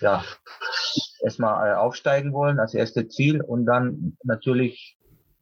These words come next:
äh, unter die ersten drei Plätze qualifizieren sich nochmal, äh, für, für ein Qualifikationsturnier für die Paralympischen Spiele. Also so, dass, äh, wir noch die Möglichkeit haben.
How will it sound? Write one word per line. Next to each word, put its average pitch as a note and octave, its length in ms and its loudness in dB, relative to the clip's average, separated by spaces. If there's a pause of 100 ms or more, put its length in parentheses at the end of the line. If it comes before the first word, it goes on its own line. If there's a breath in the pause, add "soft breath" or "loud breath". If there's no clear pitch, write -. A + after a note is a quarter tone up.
(180)
äh, A2 340 2
unter A#2+ 300 -2
die A2+ 160 0
ersten A#2+ 240 2
drei A#2 200 2
Plätze A#2+ 400 -2
qualifizieren B2 720 0
sich A#2 160 0
nochmal, A#2 580 0
äh, A2+ 400 0
für, A2+ 440 0 (640)
für A#2 140 2
ein A2+ 140 0
Qualifikationsturnier A#2+ 1040 0
für A#2+ 100 -4
die A2+ 80 -2
Paralympischen A2 680 0
Spiele. G#2 360 2
Also F#2+ 180 0
so, G#2 180 -4
dass, G#2+ 320 2
äh, G2+ 280 2 (720 loud breath)
wir A2 100 -2
noch A2 160 0
die A#2+ 100 2
Möglichkeit A2 580 0
haben. F#2+ 560 -2